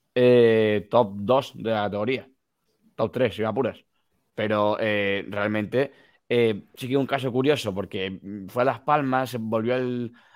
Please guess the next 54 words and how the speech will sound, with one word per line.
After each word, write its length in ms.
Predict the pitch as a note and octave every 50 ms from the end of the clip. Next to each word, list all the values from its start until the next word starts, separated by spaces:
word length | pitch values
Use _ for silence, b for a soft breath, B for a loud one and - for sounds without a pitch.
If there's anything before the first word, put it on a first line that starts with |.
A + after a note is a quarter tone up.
| b _ -
al 180 | A#2+ B2 B2
Beijing 360 | A2+ A#2+ A#2+ A2+ B2+ C3+ C3+ B2
One, 440 | B2 B2 C3 D3 E3 E3 D#3+ D#3 C#3+
después 400 | C3 C3 B2 - C3 C3+ C3+ B2+ -
ha 80 | - B2+
vuelto 240 | B2 C3 B2+ A2+
otra 120 | C3 B2+ C3+
vez 60 | C3+
a 20 | C3+
Las 100 | C3+ A#2+
Palmas, 380 | - C#3 C#3 C3+ D3 E3 F#3 b b b b b b b _ _
pero 220 | - A2+ A2+ A2+
un 100 | A2 G#2
tipo 240 | - A#2 G#2+ A2 G#2+
que 140 | F#2+ G#2+ G2
sin 200 | - G#2 G#2 G2+
duda 360 | G#2+ A#2+ A#2 G#2+ F#2 - -
le 200 | - F2+ F#2 F#2
tiene 200 | F#2 G#2+ A#2 B2
mucho 260 | A#2+ A#2+ A#2+ A#2 - A2
cariño 320 | A2 A2+ A2+ A#2 A2+ A#2
a, 200 | A2 A2 A2 A2
mm, 400 | G#2+ G#2+ G#2+ G#2+ G#2+ G#2+ G#2+ - _ -
a 100 | A#2+ A#2+
Las 140 | A#2+ A2+
Palmas. 360 | - - C3 B2+ B2+ D3+ F#3 - -
La 120 | B2 A#2
directiva 380 | A2+ A2 A2+ A2 - - D3 D3
siempre 200 | C3 C#3 A2+ C#3
ha 20 |
tenido 160 | A#2+ B2+ B2+
buen 120 | A#2+ A#2+ A#2
trato 200 | C3 A#2 A2 G#2+
con 140 | G#2 A2 A#2
él, 160 | C#3+ - - _ _ _ _ _ _ _ _ _ _ _
que, 380 | - A#2+ A2+ A2 G#2+ G#2 G2+ G2+
mm, 380 | G2 G2+ G2+ G#2 G#2 G2+ G2+ G2 - -
por 120 | G#2 G#2
ahí 220 | A2 A2+ B2 C3
conocemos 400 | A#2+ B2+ A#2+ A#2 A2 B2 A#2 A#2
cosillas 320 | - - A#2 - A#2+ A#2+ A2+
de, 320 | A2 A#2 A#2+ A#2+ B2 - A#2+
de 120 | A#2 B2
Viera, 360 | A#2+ B2 C3 C3 D#3 - b b b b b b b b b _ _ _ _ -
y 560 | C3 A#2+ G#2+ F#2+ F2+ F2 E2+ D#2+ C#2 - _
es 140 | - - -
un 140 | G#2 G2 F2+
tío 200 | - F2+ F2+ F#2
que 240 | F2+ A#2 A#2 - -
sin 220 | - A#2 G2 F2+
duda 220 | F2 F#2+ G#2 A2 -
ama 220 | G2+ G#2 G#2 G#2+ G#2+
Las 120 | F#2+ -
Palmas. 280 | - A#2+ B2+ G2+ -